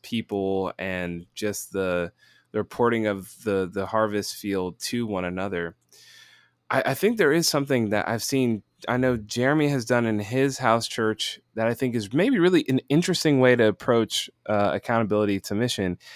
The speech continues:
And that is, as we talk about, you know, different groups having different people that they're reaching and, you know, different individuals within the house church having different missions or spheres that they feel called to.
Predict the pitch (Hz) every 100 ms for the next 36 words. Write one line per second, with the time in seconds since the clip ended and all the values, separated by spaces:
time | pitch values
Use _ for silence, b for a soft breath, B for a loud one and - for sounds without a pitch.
0 | B B B - 123 143 180 - 190 170
1 | 123 110 123 131 - 156 - 127 104 95
2 | - 117 110 95 90 123 131 117 95 110
3 | 92 - - 123 123 107 92 117 123 101
4 | - _ _ - 254 - 143 135 - 104
5 | 87 101 120 190 185 104 95 95 b b
6 | - 113 92 123 - 120 123 120 127 113
7 | 101 - 117 120 110 110 107 - 120 107
8 | 113 101 98 104 107 92 107 - 107 104
9 | - - - - - 110 104 - - -
10 | 113 107 107 - 95 98 - 110 101 -
11 | - 101 107 - 98 82